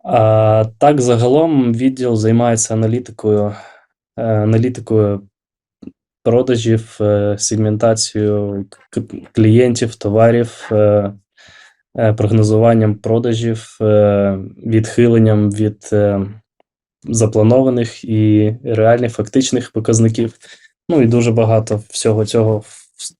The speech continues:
в-, стосовно аналітики та Data Science. Це, як, як по мен-, для мене, це дуже цікава, цікавий відділ і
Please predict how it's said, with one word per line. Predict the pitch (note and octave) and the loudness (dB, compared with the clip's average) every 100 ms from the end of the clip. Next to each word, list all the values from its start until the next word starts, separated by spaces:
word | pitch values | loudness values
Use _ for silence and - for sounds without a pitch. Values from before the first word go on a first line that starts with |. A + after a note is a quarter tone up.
| _ _ - - A2+ | _ _ -20 -20 -20
в-, | G#2+ - | -20 -14
стосовно | - - - A2+ A2+ | -10 -6 0 2 4
аналітики | A2 A#2+ C3 A2 A2+ | 4 2 2 0 -6
та | A2 A2 | -4 -4
Data | G#2+ G#2 - A2 | -2 -4 -4 -4
Science. | G#2+ G#2 - - - - - - _ | -4 -6 -10 -12 -20 -20 -20 -20 _
Це, | - A#2 A2 G#2+ | -4 0 2 2
як, | A2+ A2+ | 0 0
як | B2+ A#2+ | -2 0
по | B2 | 0
мен-, | B2 A#2+ | -2 0
для | A#2+ | 0
мене, | B2 B2 A2 | 0 -2 -2
це | A2+ | -2
дуже | A2 G#2+ G#2+ A2 - | 0 0 -2 -6 -12
цікава, | A2 A2+ A2 A2 A2+ - | -8 -2 0 0 -4 -14
цікавий | - A2+ A#2 G#2+ G#2+ | -12 -2 0 2 0
відділ | A#2+ A#2+ G#2+ G#2 | -2 -4 -2 -2
і | G#2 | -4